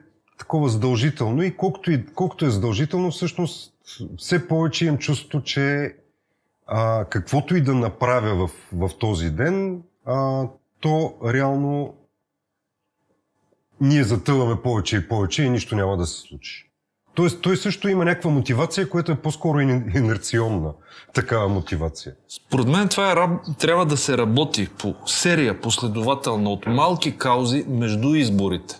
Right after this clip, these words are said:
Speaker 2: Тоест да не се сещаме тия хора всичките да бъдат мотивирани да излезат да гласуват малко преди изборите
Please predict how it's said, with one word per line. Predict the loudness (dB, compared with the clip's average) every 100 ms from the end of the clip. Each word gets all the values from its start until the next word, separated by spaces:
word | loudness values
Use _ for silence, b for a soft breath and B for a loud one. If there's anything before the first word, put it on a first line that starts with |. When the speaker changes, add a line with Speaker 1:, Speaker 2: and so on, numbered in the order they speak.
| B B B B
Speaker 2:
Тоест | 0 0 0
да | -2
не |
се | 0 0
сещаме | 0 0 0 0 0 -4
тия | -2 -2
хора | 0 0 0
всичките | 0 -4 -4 -2
да | 0
бъдат | 0 0 0 -4 -18 -10 -2
мотивирани | 0 0 0 4 4 4 2
да | 0
излезат | 2 2 2 0
да | -2
гласуват | -2 -2 0 -2 -2 -16 _ _ _ 0
малко | 2 2 0
преди | -2 0 2
изборите | 2 0 0 -2 -2 0 0